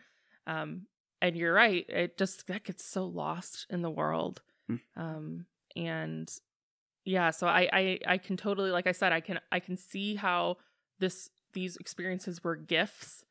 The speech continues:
Speaker 1: And I'm, I just, you know, thanks for answering those, <laughs> what I
Speaker 2: <laughs> Oh,
Speaker 1: asked, 'cause
Speaker 2: sure.
Speaker 1: I just wanted to, like, tease that out a little bit, is it doesn't seem like it would be a gift when you look at just face value. It's someone suffering and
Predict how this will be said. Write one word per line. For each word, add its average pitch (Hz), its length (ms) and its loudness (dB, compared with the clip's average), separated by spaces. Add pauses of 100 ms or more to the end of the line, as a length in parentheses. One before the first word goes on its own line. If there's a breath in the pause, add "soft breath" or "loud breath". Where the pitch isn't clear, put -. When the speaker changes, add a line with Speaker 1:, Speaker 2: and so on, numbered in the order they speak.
(440)
Speaker 1:
And 170 100 2
I'm, 170 160 -2
I 175 120 4
just, 170 200 -4 (300)
you 175 80 -2
know, 156 120 -2
thanks 180 260 -4
for 180 100 -2
answering 175 340 -2
those, 175 220 0
<laughs> 220 320 0
what 190 200 12
I 208 100 12
Speaker 2:
<laughs> - 20 12
Oh, 226 60 12
Speaker 1:
asked, 285 140 12 (160)
'cause 240 100 12
Speaker 2:
sure. 269 100 10 (240 loud breath)
Speaker 1:
I 226 80 8
just 240 180 2
wanted 240 300 6
to, 202 220 4
like, 180 200 2
tease 226 300 -6
that 180 140 8
out 247 180 8
a 196 60 4
little 160 260 0
bit, 160 300 0
is 170 280 -4 (280)
it 202 200 2
doesn't 226 300 2
seem 226 480 -2
like 208 220 0
it 196 120 -2
would 160 280 -6
be 214 200 -4
a 190 80 0
gift 165 600 -2
when 170 160 -4
you 160 60 -6
look 165 260 -2
at - 200 -4
just - 220 -10 (300 soft breath)
face 185 280 0
value. 165 600 -2
It's - 400 -8
someone 170 340 0
suffering 175 720 0
and 165 100 -6